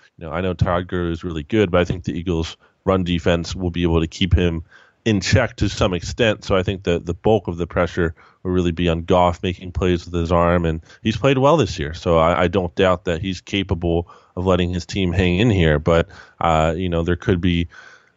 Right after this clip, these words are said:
uh, a, a play where this pressure is getting to him. He drops back. You know, he, he's, he get-, he gets, uh, he fumbles. Uh, he, it's funny to me that, uh, Jared Goff has smaller hands for a quarterback. The funny thing to say, but if you look at the,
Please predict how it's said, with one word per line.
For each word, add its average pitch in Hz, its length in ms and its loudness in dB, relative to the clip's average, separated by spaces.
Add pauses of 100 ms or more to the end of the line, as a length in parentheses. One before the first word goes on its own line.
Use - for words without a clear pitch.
(100)
uh, 87 140 -6 (100)
a, - 140 2 (140)
a 90 40 -4
play 92 420 2
where 85 380 2 (480)
this - 140 -2
pressure - 320 -2
is 90 80 -2
getting 95 300 2
to 98 120 -2
him. 90 320 0 (200)
He 98 100 -8
drops 90 400 0
back. 90 420 0 (400)
You 87 80 -10
know, 82 60 -8
he, 85 200 -8
he's, 90 220 -6
he - 200 -12
get-, 90 180 0
he 92 120 -2
gets, - 400 -2
uh, 65 140 0
he 92 160 0
fumbles. 135 640 2
Uh, - 80 -8
he, 104 220 -4
it's 95 160 -10
funny 110 280 0
to 92 80 -2
me 90 220 -4
that, 85 320 0
uh, 85 140 -2
Jared 85 320 0
Goff 87 280 4
has 85 360 -2 (180)
smaller 120 540 2
hands 101 440 -2
for 90 180 -2
a 82 40 -2
quarterback. 82 480 -2
The - 100 -16
funny 92 220 0
thing 85 160 -6
to 82 60 -12
say, 87 240 0
but 80 340 -2
if 90 160 -4
you 95 60 -2
look 90 160 0
at 80 100 -2
the, 80 240 2